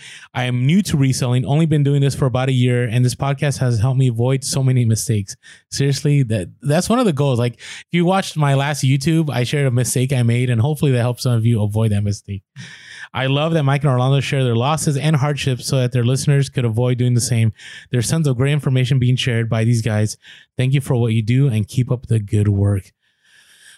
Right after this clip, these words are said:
Well, thank you guys. Thank you for all the support on the iTunes reviews. Uh, it really helps us out. And even if you don't catch us on iTunes, maybe on another one, you can still go to iTunes and you can find us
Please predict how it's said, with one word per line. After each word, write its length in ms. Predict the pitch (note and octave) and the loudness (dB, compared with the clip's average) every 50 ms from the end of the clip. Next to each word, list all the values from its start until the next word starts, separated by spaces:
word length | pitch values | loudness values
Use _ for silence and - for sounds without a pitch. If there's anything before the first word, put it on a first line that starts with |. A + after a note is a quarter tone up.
| _ - | _ -6
Well, 100 | C3+ C3+ | -4 -2
thank 220 | C#3 D#3 D3+ C3+ | 0 0 -2 0
you 100 | C3+ A#2+ | -2 -2
guys. 240 | A#2+ A2 G#2+ G2+ - | -2 -2 -4 -6 -6
Thank 160 | - D#3 D#3 | -4 -2 -2
you 80 | D3+ C#3+ | -2 -2
for 120 | - C#3 | -4 -4
all 220 | - C3+ C#3+ D3 D#3 | -4 -2 -2 -2 -2
the 80 | C#3+ | -2
support 560 | C3 - - C#3+ C#3 - - D3+ C#3+ C#3+ C#3+ B2+ | -2 -2 -2 -4 -4 -2 -2 0 0 0 0 0
on 140 | B2 B2 | -2 -2
the 60 | B2 A2+ | -2 -2
iTunes 560 | A2 A#2+ B2+ C3+ C3+ - C#3 C3+ B2 A2+ A#2 | -4 -4 -4 -4 -4 -2 0 0 0 0 -2
reviews. 680 | A#2+ A2+ G2+ G#2 A#2+ C3+ D3 D3+ D#3 D#3+ D3 C3+ - | -4 -4 -4 -2 0 0 2 2 2 0 0 -2 -6
Uh, 300 | - A2+ A2+ A2+ A#2 G2+ G2+ | -8 -6 -6 -6 -6 -6 -6
it 140 | A#2 B2+ B2+ | -4 -2 0
really 240 | C#3 F#3+ G#3+ G#3 E3+ | 2 2 2 2 2
helps 200 | F3+ F3+ - - | 0 -2 -4 -6
us 120 | - - | -6 -4
out. 160 | E3 C#3+ C3+ | -2 -2 0
And 100 | C3+ D3 F3 | 0 2 2
even 180 | G#3 A#3+ B3+ | 2 2 2
if 160 | A3+ F#3+ - G3 | 0 0 0 0
you 60 | F3+ | 2
don't 520 | F3+ F3 D3+ B2+ A#2 F#2+ - - A2 - - | 2 2 0 -2 -6 -12 -16 -20 -20 -14 -10
catch 280 | - D3+ D#3 D#3 - | -8 -6 -6 -4 -4
us 100 | D#3 - | -2 0
on 120 | D3+ C3+ A#2 | 0 0 0
iTunes, 440 | A#2+ C3 C#3 C3+ D#3+ D#3+ D#3 C#3 | 0 0 0 0 2 2 4 4
maybe 240 | C3 C3+ C3+ C3 C#3 | 2 2 0 0 0
on 80 | C3+ B2 | 0 0
another 220 | A#2+ B2 C3 C#3+ | 0 2 2 2
one, 160 | D3 D3 C#3 - - - - - - | 2 0 -2 -4 -10 -20 -14 -8 -4
you 80 | C3+ | -2
can 120 | C#3+ D#3 C3+ | 0 0 -2
still 260 | - - D3 C#3+ C#3+ | -2 -2 -2 0 2
go 120 | C#3 D#3 C#3+ | 2 2 2
to 60 | B2+ | 2
iTunes 480 | A2+ B2 B2 B2+ - C#3+ C#3 C3+ B2+ | 0 0 -2 0 2 2 2 4 4
and 160 | B2 A2+ A2+ A2 | 2 2 0 0
you 140 | B2 A#2+ | 0 0
can 140 | B2 C3 A2+ | 0 0 0
find 240 | - C3 B2 B2 B2 | -2 -2 -2 0 0
us 180 | B2 B2 - | 0 0 -2